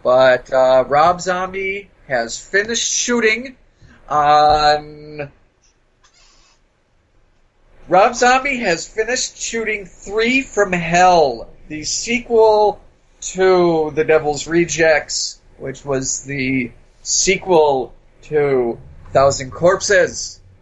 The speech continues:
The new Rob Zombie movie is done. It's going to be coming out soon. And guess who's starring in it, or at least appearing in it? Dee Wallace,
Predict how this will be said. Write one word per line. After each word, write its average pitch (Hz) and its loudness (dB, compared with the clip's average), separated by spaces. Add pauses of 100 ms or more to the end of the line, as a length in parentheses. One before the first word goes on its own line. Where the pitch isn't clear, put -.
(140)
The 139 -12
new 156 -4
Rob 160 0
Zombie 165 -4
movie 170 -2
is 135 -2
done. 208 0
It's 185 -8
going 180 0
to 170 -12
be 165 -6
coming 165 -2
out 220 2
soon. 262 0 (600)
And 165 2 (380)
guess 220 0
who's 190 -12
starring 214 -2
in 214 -6
it, 240 -4 (260)
or 175 4
at 175 0
least 190 -2
appearing 180 -2
in 175 -4
it? 175 -6
Dee 233 -2
Wallace, 202 4